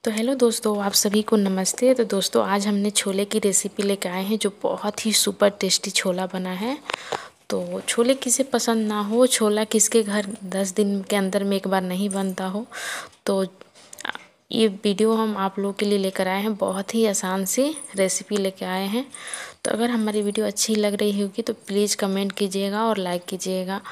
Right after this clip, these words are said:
और चैनल पर पहली बार हो तो प्लीज़ सब्सक्राइब कर लीजिएगा। तो चलिए, इस छोले की आसान सी रेसिपी आप लोगों के साथ शेयर करती हूँ और बताती हूँ कि हमने कितने कम मसाले से छोले बना के सुपर टेस्टी रेडी किए हैं। तो चलिए, वीडियो को शुरू करते हैं।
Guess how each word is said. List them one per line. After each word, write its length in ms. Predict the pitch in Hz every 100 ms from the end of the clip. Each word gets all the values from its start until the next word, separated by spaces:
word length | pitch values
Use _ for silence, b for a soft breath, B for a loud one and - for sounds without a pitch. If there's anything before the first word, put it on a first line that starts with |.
| B B B B B
और 140 | - 202
चैनल 360 | - 226 240
पर 100 | 240
पहली 320 | 240 208 214 214
बार 160 | 208
हो 100 | 208
तो 100 | 208 202
प्लीज़ 220 | 196 214 214
सब्सक्राइब 460 | 214 - 190 185 185
कर 120 | 180
लीजिएगा। 540 | 175 175 - 175 180 185
तो 140 | -
चलिए, 380 | - 214 220 240
इस 160 | 233 -
छोले 380 | - 220 208 214
की 180 | 226
आसान 340 | 226 202 185 190
सी 120 | 226
रेसिपी 420 | 196 - - 202
आप 160 | 190 -
लोगों 140 | 196
के 80 | 196
साथ 160 | 190 185
शेयर 280 | - 185 180
करती 380 | 190 190 202
हूँ 140 | 220 277 - B B B B -
और 120 | 190
बताती 460 | 185 190 185 226
हूँ 100 | 240 240
कि 120 | 214
हमने 200 | 202 202
कितने 360 | 208 196 208 220
कम 260 | - 202 196
मसाले 360 | 180 185 190
से 220 | - 269 285 B B B -
छोले 300 | 208 190 190
बना 220 | 190 185
के 180 | - 240
सुपर 280 | 202 - 190
टेस्टी 440 | 190 185 - 262
रेडी 280 | 226 180 175
किए 240 | 175 175 170
हैं। 260 | 160 175 - _ B B B B -
तो 180 | 180
चलिए, 320 | 175 202 208 226
वीडियो 280 | 214 208
को 120 | 208 208
शुरू 280 | - 185 190
करते 320 | 190 190 196
हैं। 220 | 190 214